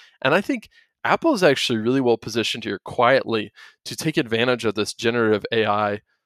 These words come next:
surge via the second and third order effects. And someone like Google might take advantage of the first order effects. So let me know what you think and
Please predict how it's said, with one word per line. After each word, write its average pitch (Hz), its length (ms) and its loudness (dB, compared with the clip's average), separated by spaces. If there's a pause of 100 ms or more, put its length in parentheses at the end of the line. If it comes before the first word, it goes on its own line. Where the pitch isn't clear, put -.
surge 131 840 0 (640)
via 170 240 6
the 131 140 4
second 131 340 0
and 107 140 -4
third 110 180 2
order 104 220 -2
effects. - 560 -8 (120)
And 123 120 -10
someone 151 240 -2
like 123 160 0
Google 131 500 2 (100)
might 117 200 -4
take 135 160 -2
advantage 131 340 -4
of 180 60 -6
the 170 80 -16
first - 260 -8
order 101 140 -2
effects. - 420 -8 (180)
So - 200 6 (340)
let 226 100 4
me 294 60 2
know 311 80 4
what 269 140 0
you 180 60 -2
think 180 380 -2
and 127 320 2